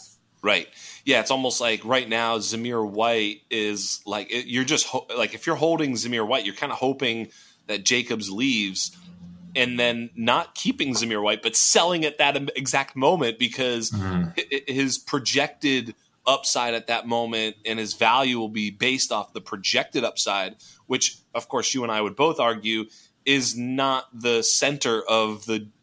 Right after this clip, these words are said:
Speaker 1: uh, range of outcomes. It's the ceiling of the range of outcomes. So you are selling closer to ceiling than you are to floor, because the floor could be Cam Akers or worse. I mean, it could just be Zamir White. <laughs> You know what I mean? It could just
Speaker 2: Mm-hmm.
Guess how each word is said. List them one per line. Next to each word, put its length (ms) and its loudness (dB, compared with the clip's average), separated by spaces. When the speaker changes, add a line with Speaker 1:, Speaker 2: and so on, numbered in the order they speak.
Speaker 1:
uh, 220 2
range 260 0
of 60 0
outcomes. 500 0
It's 200 2
the 180 -2
ceiling 440 2
of 100 -4
the 60 -6
range 220 -2
of 80 -2
outcomes. 800 -6
So 120 0
you 200 4
are 100 2
selling 640 2
closer 540 0
to 260 -2
ceiling 580 0
than 160 -2
you 140 -4
are 160 2
to 140 -10
floor, 580 0
because 240 0
the 80 2
floor 360 0
could 260 -2
be 320 0
Cam 240 2
Akers 340 0
or 80 0
worse. 360 0
I 40 -2
mean, 140 -2
it 100 -6
could 160 2
just 220 -2
be 80 0
Zamir 360 0
White. 300 2
<laughs> 60 -20
You 120 -10
know 80 2
what 80 2
I 20 -2
mean? 100 -8
It 160 2
could 160 2
just 140 2
Speaker 2:
Mm-hmm. 200 2